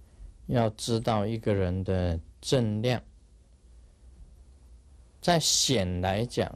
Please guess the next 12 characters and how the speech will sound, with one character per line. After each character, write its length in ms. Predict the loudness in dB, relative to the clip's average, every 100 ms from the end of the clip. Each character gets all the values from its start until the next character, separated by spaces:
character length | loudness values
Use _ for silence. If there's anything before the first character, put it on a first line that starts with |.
| -10
在 420 | -4 -2 0 -2 -6 -20 -20 -4
一 100 | -4
般 340 | -2 -2 -2
的 120 | -2 -4
显 420 | -4 -4 -4 -6 -12 -16 -18 -20 -20
教， 340 | -2 2 2 -2 -12 -20 -20 -20 -20 -10
它 140 | -4
本 240 | -2 -2 -4
身 260 | -4 -6
讲 160 | -6 -10 -12
正 260 | -2 -2 -2
量， 220 | -6 -8